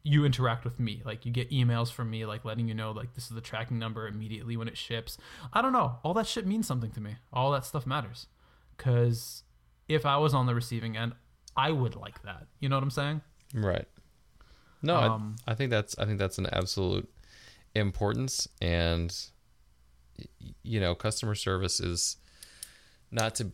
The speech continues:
Speaker 2: not to boil it down to that, but it is important. It, it really is, 'cause you're absolutely right. These are not commodity items. Like, you're not like,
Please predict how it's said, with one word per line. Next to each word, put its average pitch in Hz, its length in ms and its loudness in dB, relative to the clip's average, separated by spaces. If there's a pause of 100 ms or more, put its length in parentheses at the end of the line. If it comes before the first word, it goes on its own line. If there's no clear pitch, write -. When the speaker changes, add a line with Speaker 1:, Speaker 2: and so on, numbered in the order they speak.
Speaker 2:
not 113 200 2
to 135 60 -4
boil 98 320 2
it 73 80 0
down 80 220 -4
to - 80 -10
that, 71 200 -6
but 98 120 2
it 92 100 0
is 104 160 4
important. 71 560 -8
It, - 180 -4
it 107 40 0
really 104 280 0
is, 95 160 0
'cause 92 160 -2
you're 98 100 4
absolutely 98 340 2
right. - 180 -2
These 107 180 -2
are 123 40 -2
not 107 200 0
commodity 90 520 -4
items. 160 400 -2
Like, - 240 -2
you're 95 220 0
not 92 180 0
like, 92 320 0